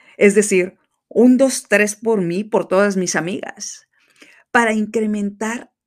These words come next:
ese doloroso dos de cada cien mujeres que logran salir de las situaciones limitadas en las que nacieron. Para pasar de ser un carbón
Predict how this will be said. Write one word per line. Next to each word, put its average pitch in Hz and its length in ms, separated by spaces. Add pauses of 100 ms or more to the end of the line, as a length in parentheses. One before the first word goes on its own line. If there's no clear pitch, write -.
ese 262 440
doloroso 196 680
dos 190 340
de 202 160
cada 202 280
cien 202 500
mujeres 156 680 (480)
que 202 140
logran 220 400
salir 185 420
de 190 100
las 196 180
situaciones 190 720
limitadas 170 800
en 147 80
las 139 160
que 143 120
nacieron. 139 640 (960)
Para 156 260
pasar 175 360
de 196 100
ser 185 220
un 180 160
carbón 151 800